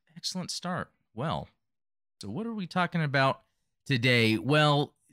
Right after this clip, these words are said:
there's been a lot of video game news, and while that's not gonna be a whole show, I just, I wanna talk about that stuff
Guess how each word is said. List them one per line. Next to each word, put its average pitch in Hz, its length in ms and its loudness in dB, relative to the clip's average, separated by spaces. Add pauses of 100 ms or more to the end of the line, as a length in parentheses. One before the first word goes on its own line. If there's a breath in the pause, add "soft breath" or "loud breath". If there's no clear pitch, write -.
(140)
there's 202 160 2
been 226 120 2
a 170 60 4
lot 156 160 2
of 110 60 -2
video 117 280 2
game 98 300 2
news, 90 480 0
and 123 180 2
while 131 260 4
that's 135 180 0
not 151 120 2
gonna 131 120 -2
be 135 80 0
a 120 40 0
whole 123 120 0
show, 139 180 0
I 117 80 4
just, 127 240 -2
I 131 60 2
wanna 127 280 0
talk 104 280 -2
about 82 360 -2
that 90 160 -2
stuff - 300 -4